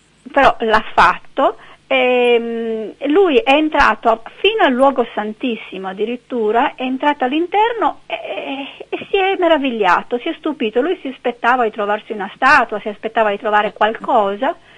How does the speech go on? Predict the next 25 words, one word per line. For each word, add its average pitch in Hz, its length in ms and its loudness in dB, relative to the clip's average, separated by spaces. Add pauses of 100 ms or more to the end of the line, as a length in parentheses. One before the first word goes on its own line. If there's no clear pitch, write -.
(220)
invece 392 360 0
ha 262 40 4
esclamato: 247 560 0
"Ma 349 120 0
qui 640 140 0
non 370 120 -4
c'è - 140 -8
nessun 202 440 -10
Dio", 190 380 -4 (260)
perché - 380 -2
non 349 180 0
c'era 269 280 -2
niente, 226 500 -6
era 240 200 -2
vuoto. 196 600 -4 (520)
Al 359 220 0
che 240 240 0
gli 254 200 -6
studiosi, 247 920 -2
secondo 247 280 -2
il 226 60 -10
parere 254 280 -2
di 208 100 -4
molti 233 400 -6
studiosi, 262 720 -4